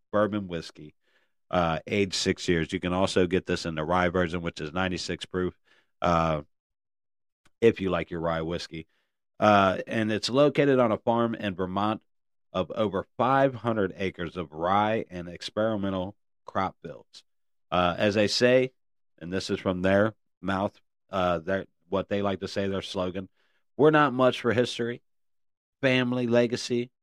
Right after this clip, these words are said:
or any of that hogwash." No pun intended. The only lineage you'll find at Whistle Pig is that of our pigs.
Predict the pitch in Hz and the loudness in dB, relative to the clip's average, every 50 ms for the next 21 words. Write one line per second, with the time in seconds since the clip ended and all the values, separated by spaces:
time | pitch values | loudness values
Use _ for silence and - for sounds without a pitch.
0 | _ _ _ - 101 101 98 - 131 131 120 107 98 92 87 78 - 90 82 82 | _ _ _ 0 0 0 0 2 0 2 2 2 2 0 -2 -2 -4 -4 -4 -4
1 | - _ _ _ _ _ - 98 87 82 73 67 76 71 64 - - - - _ | -8 _ _ _ _ _ -4 -2 -2 -2 -2 -6 -8 -10 -8 -10 -12 -12 -12 _
2 | _ _ _ _ _ _ _ _ - 82 78 - - 85 78 73 71 69 - 87 | _ _ _ _ _ _ _ _ -8 -8 -8 -6 -4 -6 -6 -6 -10 -10 -10 -10
3 | 85 90 101 - _ _ _ _ _ _ _ _ _ _ _ _ _ _ _ _ | -10 -10 -14 -18 _ _ _ _ _ _ _ _ _ _ _ _ _ _ _ _
4 | _ _ _ _ _ _ - 117 120 120 - - 135 143 160 180 180 160 143 120 | _ _ _ _ _ _ 0 2 2 2 2 2 4 6 6 6 6 6 6 4
5 | 104 104 110 113 117 120 120 - - - - - _ _ _ _ _ - 90 107 | 4 4 4 4 4 4 2 0 -4 -10 -10 -12 _ _ _ _ _ -6 0 0
6 | 123 120 - - 120 110 110 110 110 107 110 - - 92 90 80 85 95 110 104 | 0 0 2 0 0 0 2 0 -2 -4 -6 -6 -4 -4 -4 -2 -2 -2 -2 -2
7 | - 131 110 - 135 120 123 123 120 120 - _ _ _ _ _ _ _ _ _ | -2 -4 -2 0 0 0 0 -2 -4 -10 -18 _ _ _ _ _ _ _ _ _
8 | _ - 98 87 82 110 113 117 120 - - - 101 87 76 - 87 92 95 92 | _ -8 -8 -4 -2 0 2 2 0 0 -2 -4 -4 -4 -4 -4 -2 -2 -2 -2
9 | - - 90 80 78 - _ - - | -4 -8 -10 -10 -10 -14 _ -20 -20